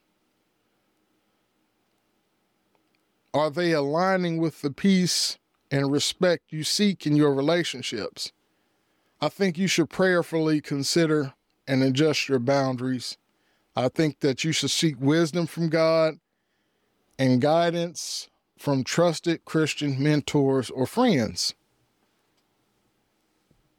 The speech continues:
You know, don't, don't be too hard on yourself or don't be too strict with your boundaries or too lax with them. But you want to find balance here. Another question is,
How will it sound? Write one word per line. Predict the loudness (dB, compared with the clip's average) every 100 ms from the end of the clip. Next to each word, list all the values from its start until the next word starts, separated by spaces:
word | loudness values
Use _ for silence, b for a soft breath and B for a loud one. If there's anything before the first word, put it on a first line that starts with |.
| _ _ _ _ _ _ _ _ _ _
You | -2 2
know, | 2 2
don't, | 2 0 -2 _ _ _ _ _ _ _ _ _ _ 0
don't | 2
be | 2 0
too | 0 0
hard | 2 2 2 0
on | -4
yourself | -4 -2 2 2 0
or | -2
don't | 0 0 0
be | -2
too | 0 -2
strict | 0 0 0 0
with | 0 0
your |
boundaries | 2 2 2 2 2 2 0
or | 0 2 2 -2 b b b b
too | 0 2
lax | 4 0 -2 -10
with | -12 -12
them. | -18 _ _ _ _ _ _ _ -8
But | 0
you | 2
want | 2
to | 0
find | 0 0 2 0 -4 -10 _ _ _ _
balance | -6 -2 -2 -4 -12 -16
here. | -16 -18 -20 _ _ _ _ _ _ _ _ _ _
Another | 0 2 2
question | 0 0 0 -2 -4
is, | 0 0 0 -6